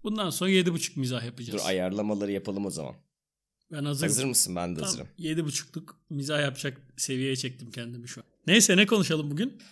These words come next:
Speaker 2: Ne konuşalım? Bir şeyler gelmiştir Instagram'dan.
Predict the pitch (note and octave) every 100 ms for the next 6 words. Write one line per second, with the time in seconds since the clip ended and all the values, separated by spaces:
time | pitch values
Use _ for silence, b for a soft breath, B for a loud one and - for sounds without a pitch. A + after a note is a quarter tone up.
0 | b b - B2 C3+ C#3+ B2+ A#2+ A2+ F3+
1 | - _ _ _ - A2 C3+ C3+ E3 F3+
2 | F3+ F3+ G#3 - F3 D#3 D3 C3+ B2+ B2
3 | E3+